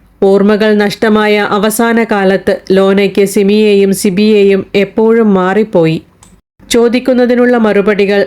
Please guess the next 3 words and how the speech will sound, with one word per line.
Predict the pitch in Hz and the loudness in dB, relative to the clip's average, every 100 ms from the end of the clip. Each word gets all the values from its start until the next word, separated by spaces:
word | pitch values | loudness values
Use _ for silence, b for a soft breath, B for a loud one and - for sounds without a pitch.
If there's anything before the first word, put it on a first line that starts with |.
| - | -4
അസ്പഷ്ടമായി. | 202 - 226 - 233 196 175 170 - _ _ _ _ _ _ | -6 -4 -4 -2 -2 0 0 -2 -6 _ _ _ _ _ _
എന്തിനുമുള്ള | 208 220 220 247 240 220 220 | 0 2 2 2 2 2 2
മറുപടികൾ | 208 196 196 214 196 196 185 | 0 0 0 0 -2 0 -2